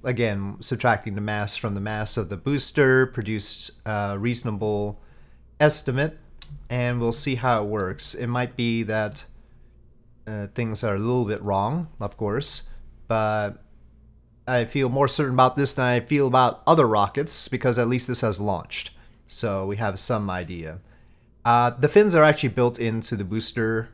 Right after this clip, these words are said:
things, uh, so I don't know if I want to separate those out or not. But yeah, that's all one part, the cone and then the fin there. There is a separate decoupler part there. I'm not gonna... Um, no, actually, I, I'll, I'll share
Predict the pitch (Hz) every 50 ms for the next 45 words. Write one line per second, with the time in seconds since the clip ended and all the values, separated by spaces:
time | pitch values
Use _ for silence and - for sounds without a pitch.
0 | - - - 113 117 117 117 120 120 - - - - - - - _ _ - 107
1 | 98 95 95 95 92 92 92 92 - - - - 113 101 98 98 98 98 98 113
2 | 123 - 117 110 107 107 107 127 131 127 127 123 120 117 110 - 120 107 107 104
3 | 101 110 110 104 - 110 - - 120 110 - 110 104 98 - - 101 95 90 -
4 | 95 95 98 92 95 95 98 98 101 101 98 - - - - - - - - _
5 | - _ _ _ - - 104 101 98 98 98 101 - - - - 113 101 92 90
6 | 113 117 110 - - 110 107 101 98 101 98 98 95 - - 107 98 92 90 -
7 | - 104 - - 117 110 104 101 98 98 98 98 101 101 - - - - - -
8 | - - - 104 98 95 95 95 92 90 92 90 87 - - 113 98 95 95 92
9 | 92 95 98 98 98 - - - - _ _ _ - - 117 117 117 113 107 101
10 | - - 127 107 - 104 - - 98 - - 110 - 104 98 92 - - 107 98
11 | 92 87 - - 95 95 95 98 - - - - - - - - - - - -
12 | 135 151 156 151 151 - 151 147 143 139 - - - 143 147 151 147 147 147 147
13 | 143 156 156 - - - - - - - - 139 151 147 139 143 156 160 156 -
14 | 165 156 147 143 139 143 139 131 131 139 131 135 139 139 - - 143 135 127 123
15 | 120 120 120